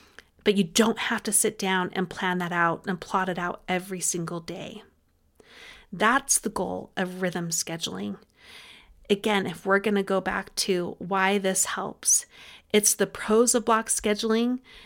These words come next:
It's, it's, it's helping you divide your focus and take out the guesswork and have less decisions and more energy to give without the cons, which largely resides in the rigidity that is hard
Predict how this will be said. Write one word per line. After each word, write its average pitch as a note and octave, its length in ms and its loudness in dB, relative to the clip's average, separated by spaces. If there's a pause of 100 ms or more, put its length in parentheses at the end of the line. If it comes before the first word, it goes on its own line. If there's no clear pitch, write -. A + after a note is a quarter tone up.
(180)
It's, - 460 4
it's, - 520 2
it's G3 240 0
helping G#3 320 2
you G3+ 80 6
divide F3 320 0
your E3 100 -6
focus A3+ 500 0
and F3+ 120 -4
take - 180 -6
out D#3+ 140 -4
the E3 80 -4
guesswork G#3 580 0
and F3 120 -6
have F#3 180 -4
less F3 180 0
decisions A3+ 640 2
and F3 100 0
more F3 180 -4
energy F#3+ 340 0
to G3 100 -4
give F3+ 340 -2
without G#3+ 480 -4
the A3 60 2
cons, E3+ 580 -4 (380)
which - 200 2
largely G#3 540 4
resides E3+ 760 -2
in F3 380 -2
the F3+ 120 0
rigidity E3 640 -2
that D#3 140 -6
is F3 120 -2
hard F3+ 480 -6